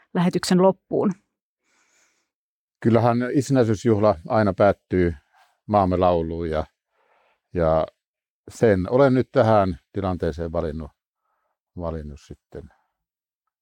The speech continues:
Speaker 1: Loistava valinta, ja sinulla on myöskin sitten tulossa siihen rinnalle sinun sielunmaiseman kuvia. Haluatko niistä kertoa jotain? Mistä nämä kuvat kertovat?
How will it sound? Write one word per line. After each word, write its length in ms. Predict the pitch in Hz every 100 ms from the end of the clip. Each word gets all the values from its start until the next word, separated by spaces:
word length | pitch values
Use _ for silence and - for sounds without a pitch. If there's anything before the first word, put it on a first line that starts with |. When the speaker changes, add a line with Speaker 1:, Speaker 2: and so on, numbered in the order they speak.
| _ _ _ _ _ _ _ _ _ _ _ _ _ _ _ _ _ _ _ _ _ _
Speaker 1:
Loistava 440 | 196 196 180 240 247
valinta, 360 | 294 254 208
ja 140 | 202 202
sinulla 360 | 226 214 202
on 80 | 196
myöskin 320 | 208 220 -
sitten 260 | 196 214 202
tulossa 400 | 214 208 202 -
siihen 400 | 190 190 185 185 - _ _ _ -
rinnalle 600 | 233 240 220 202 196 175 _ _ _ _ _ _ _
sinun 280 | - 247 233
sielunmaiseman 880 | 240 226 208 196 190 185 185 185 160 -
kuvia. 440 | 214 202 190 196 170 _
Haluatko 420 | - 202 190 -
niistä 300 | 208 214 - 190
kertoa 400 | 190 185 185 185
jotain? 460 | 185 - - 190
Mistä 320 | 202 208 - 190
nämä 260 | 196 185 -
kuvat 280 | 185 196 -
kertovat? 420 | - 190 180 -